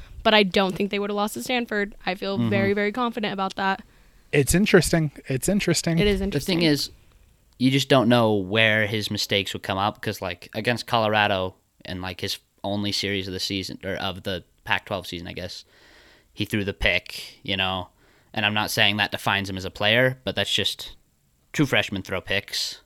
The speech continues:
Speaker 2: And so he might have, like, made other games closer than they were. Like, say,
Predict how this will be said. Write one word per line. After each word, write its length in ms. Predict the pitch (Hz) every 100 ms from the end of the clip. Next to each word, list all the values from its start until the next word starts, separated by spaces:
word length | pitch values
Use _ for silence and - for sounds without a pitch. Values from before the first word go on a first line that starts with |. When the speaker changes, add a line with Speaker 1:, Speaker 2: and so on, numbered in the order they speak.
| _ _ _ _ _ _ _ _ -
Speaker 2:
And 160 | 92
so 200 | - 98
he 120 | 98
might 240 | 113 107 107
have, 160 | 104
like, 300 | 107 95 - - _ _ _ _ _ _ _ _ -
made 300 | 110 101 95 107
other 220 | 107 104
games 300 | 104 98 101
closer 400 | - 98 - 98
than 140 | 95
they 100 | 92
were. 400 | 87 92 92 95 - _ _ _ _ _ _ _ _ _ _ _
Like, 160 | 98 87
say, 400 | - 101 98 90